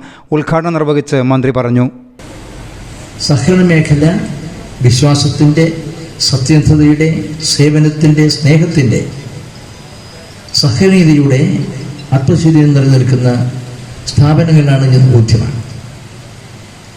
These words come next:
Speaker 2: അതുകൊണ്ടാണ് നിക്ഷേപ സമാഹരണം പറഞ്ഞതിൻ്റെ എത്രയോ ഇരട്ടി, ഒരു നേരത്തെ കണക്ക് പറഞ്ഞല്ലോ,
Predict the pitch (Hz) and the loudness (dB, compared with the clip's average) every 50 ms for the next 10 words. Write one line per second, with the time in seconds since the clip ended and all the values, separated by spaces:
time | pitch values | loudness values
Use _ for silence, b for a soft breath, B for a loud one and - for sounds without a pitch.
0 | - - - - - - - - - - - - - 139 147 170 165 160 143 139 | -20 -20 -20 -20 -20 -20 -20 -20 -20 -20 -10 -2 2 2 4 4 4 2 2 2
1 | 143 135 127 117 - 151 160 - - - - - - 117 - - 151 156 151 156 | 2 2 2 0 0 -2 -2 -4 -6 -8 -4 -2 0 0 2 2 2 2 2 2
2 | 147 139 143 147 143 135 147 147 147 151 151 151 - 127 127 131 139 139 139 139 | 2 2 2 4 4 4 4 4 4 4 2 4 2 2 2 4 4 4 2 2
3 | 135 131 127 - 135 147 147 135 123 123 - 143 135 131 131 135 131 127 135 135 | 2 0 2 4 4 4 4 4 2 0 0 2 4 4 4 4 4 4 2 0
4 | 117 - 135 131 135 143 135 135 135 143 147 139 139 143 | 0 0 0 2 2 2 2 2 4 4 4 4 4 2